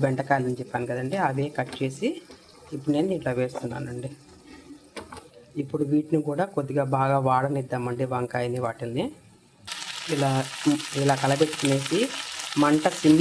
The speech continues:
చేసేసి మూత పెట్టి, మూత పెట్టుకునేసి ఒక ఐదు నిమిషాలు అలా మగ్గనిద్దామండి. ఐదు నిమిషాలు ఒక చూసుకుంటా మగ్గనిద్దాం.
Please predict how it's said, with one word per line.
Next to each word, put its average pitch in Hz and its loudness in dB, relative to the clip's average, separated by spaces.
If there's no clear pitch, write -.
చేసేసి 139 2
మూత 165 2
పెట్టి, 143 0
మూత 151 2
పెట్టుకునేసి 135 0
ఒక - 0
ఐదు 135 0
నిమిషాలు 135 2
అలా 156 4
మగ్గనిద్దామండి. 131 2
ఐదు 139 6
నిమిషాలు 143 2
ఒక 139 2
చూసుకుంటా 170 4
మగ్గనిద్దాం. 127 2